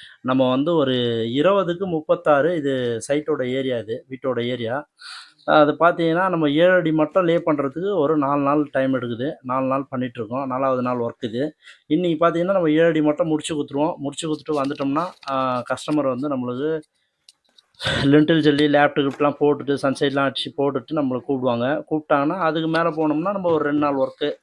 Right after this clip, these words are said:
ஆ, ரூஃப் மட்டும் பண்ணி கொடு-, பண்ணி கொடுத்துருவோம். ஆ, இதுல பார்த்தீங்கன்னா, இப்போ நம்ம லே பண்றது வந்து கிச்சன், கிச்சனோட வாலு. ஆ, நம்ம உள்ள பார்ட்டிஷன் வால் எல்லாமே வந்து சிக்ஸ் இன்ச்சு தான் நம்ம யூஸ் பண்ணிட்டு இருக்கோம்.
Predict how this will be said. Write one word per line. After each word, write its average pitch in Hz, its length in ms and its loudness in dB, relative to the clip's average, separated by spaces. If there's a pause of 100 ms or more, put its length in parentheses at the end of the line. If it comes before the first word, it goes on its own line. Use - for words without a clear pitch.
(100)
ஆ, 120 360 -2
ரூஃப் 127 240 -4
மட்டும் 123 240 -4
பண்ணி 123 180 -4
கொடு-, 117 340 -8
பண்ணி 120 220 -4
கொடுத்துருவோம். 110 360 -4 (1040)
ஆ, 139 260 6
இதுல 147 300 6
பார்த்தீங்கன்னா, 156 540 2
இப்போ 131 380 -2
நம்ம 123 220 -4
லே 139 120 -4
பண்றது 131 360 -4
வந்து 135 540 -6
கிச்சன், 143 480 -6 (120)
கிச்சனோட 127 540 -4
வாலு. 113 360 -4 (720)
ஆ, 147 140 0
நம்ம 139 260 6
உள்ள 190 420 4
பார்ட்டிஷன் 175 440 0
வால் 151 160 2
எல்லாமே 151 300 2
வந்து 156 280 -2
சிக்ஸ் 147 280 -8
இன்ச்சு 143 160 0
தான் 151 100 2
நம்ம 139 160 0
யூஸ் 135 220 -2
பண்ணிட்டு 131 300 -4
இருக்கோம். 131 300 -2